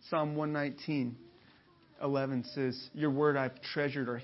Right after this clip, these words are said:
hidden in my heart that I might not sin against you." And it's more desire, it's to be desired more than gold, okay? And then it's better than,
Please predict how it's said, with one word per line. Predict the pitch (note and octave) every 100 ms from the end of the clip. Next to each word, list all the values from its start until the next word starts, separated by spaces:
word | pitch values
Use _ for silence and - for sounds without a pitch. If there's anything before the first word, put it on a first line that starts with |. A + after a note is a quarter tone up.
| -
hidden | D3+ C#3+
in | C#3 C3+
my | C3+ B2+
heart | B2+ C#3+ C#3 -
that | C#3+
I | C3
might | C3 C3+ C3+
not | C3+ B2 - - - - - - - -
sin | - D#3+
against | C3+ - C3+ B2+ - -
you." | A#2 A2+ - - - - - _ _ _ _ _ - - - - -
And | F3
it's | -
more | G3 A3
desire, | A3+ G#3+ G#3 G#3+ A3
it's | F#3 - -
to | A#3
be | F3+ B3 C4+
desired | C4 F3+ G#3+ A#3 A#3 G3+
more | F3+ F3 G3+ A#3 B3 B3+ A#3 - - C#3+
than | F#3+ G3+ F#3
gold, | D3+ G3+ A3 G3 F3 D#3
okay? | C3+ A#2+ F#3 G3 G#3+ - - - -
And | G#3+ G#3
then | B3+
it's | B3+ B2+ -
better | A3+ C4 C#4
than, | F#3+ F3+ E3+ E3+ G3 G3+